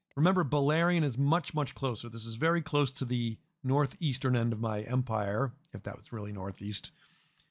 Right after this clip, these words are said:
And I'm gonna build a constructor ship there.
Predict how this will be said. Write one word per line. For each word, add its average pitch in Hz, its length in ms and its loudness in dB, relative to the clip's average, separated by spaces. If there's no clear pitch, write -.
And 131 480 2
I'm 131 80 -4
gonna 135 160 2
build 151 680 4
a 135 120 -2
constructor 143 500 -4
ship 143 340 -2
there. 127 440 -2